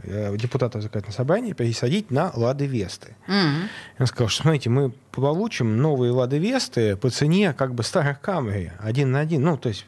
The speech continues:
Speaker 1: ключ в ключ можно поменять, отдать эту шестилетнюю Camry и получить новенькую Весту. И это будет правильно, что депутаты ездят на российских автомобилях.
Speaker 2: Ну так.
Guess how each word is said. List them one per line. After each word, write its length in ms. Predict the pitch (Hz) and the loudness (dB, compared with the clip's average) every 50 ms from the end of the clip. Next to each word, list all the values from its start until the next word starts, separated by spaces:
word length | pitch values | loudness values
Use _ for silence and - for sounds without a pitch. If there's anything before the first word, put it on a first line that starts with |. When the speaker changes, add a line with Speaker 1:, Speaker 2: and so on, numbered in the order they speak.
| - _ | -16 _
Speaker 1:
ключ 240 | - 196 196 - - | 0 2 2 2 0
в 80 | - | 0
ключ 260 | - 214 196 - - | 0 2 0 2 0
можно 240 | - 113 101 110 104 | 0 -2 0 0 -2
поменять, 540 | 95 117 117 127 131 127 110 92 92 - - - - - - - - - - - | 0 2 2 4 4 2 2 0 -4 -8 -16 -18 -16 -16 -14 -14 -16 -18 -4 -2
отдать 440 | 127 127 123 127 143 127 104 - 110 | -2 -2 0 0 0 -2 0 -4 -8
эту 440 | 101 - 107 101 95 92 92 87 - 101 | -6 -4 -4 -2 -2 -2 -4 -6 -8 -6
шестилетнюю 960 | - - - 127 - - 139 131 131 123 131 123 117 - - 107 101 101 95 | -2 -2 -2 -2 0 0 0 2 2 4 4 2 2 2 2 2 2 2 2
Camry 440 | - - 220 254 240 214 190 160 127 | 2 2 2 2 2 2 2 2 2
и 20 | |
получить 480 | 117 - 117 120 123 - 233 185 - 131 | 0 2 0 0 2 2 0 0 2 2
новенькую 520 | 127 147 175 185 180 170 151 147 131 123 | 2 2 2 2 0 0 0 2 0 2
Весту. 380 | 113 98 90 87 - - - - - - - - - - - - | 2 0 -2 -2 -6 -8 -12 -14 -14 -14 -12 -12 -12 -14 -4 0
И 60 | - | 0
это 160 | 190 208 247 | 2 2 2
будет 240 | 208 185 202 180 127 | 0 2 0 0 0
правильно, 460 | - 135 135 139 131 113 104 98 95 | 0 0 2 2 2 2 0 -2 -4
что 160 | 92 - - 107 | -6 -8 -8 -6
депутаты 480 | 110 110 - 113 107 180 220 214 - | -6 -2 -2 0 0 0 0 0 0
ездят 420 | 123 131 170 185 165 135 104 - - | 0 0 0 0 0 -4 -4 0 0
на 260 | 117 120 147 185 175 - - - _ _ | 0 0 0 -2 -4 -10 -20 -20 _ _
российских 560 | - 120 123 120 - - 170 - - - - 120 | -2 -2 -2 -2 -2 -4 -6 -6 -8 -10 -12 -12
автомобилях. 520 | - - 131 127 127 123 113 98 170 196 | -6 -2 0 0 0 0 0 -2 -2 0
Speaker 2:
Ну 160 | 220 226 247 | 0 0 -2
так. 360 | 233 - 180 151 156 180 220 | 0 0 2 2 2 2 -2